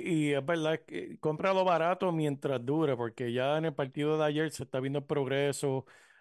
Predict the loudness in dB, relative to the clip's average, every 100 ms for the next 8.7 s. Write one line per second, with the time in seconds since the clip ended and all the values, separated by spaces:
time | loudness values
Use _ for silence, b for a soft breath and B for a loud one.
0 | B -4 -2 0 0 -2 -4 -6 -2 0
1 | 0 0 -2 -2 0 0 0 0 -4 -2
2 | -2 -2 -2 -2 0 2 0 -2 -8 -6
3 | -4 -4 -4 -4 -6 -6 -6 -4 -4 -2
4 | -2 0 0 -2 0 -2 0 -2 -4 b
5 | b b b b -12 -6 -6 -4 -6 -8
6 | -6 -2 0 -2 -2 -2 0 0 -2 -6
7 | -6 -2 -2 0 -2 -4 -4 -4 -2 -2
8 | -2 -2 -2 0 0 -2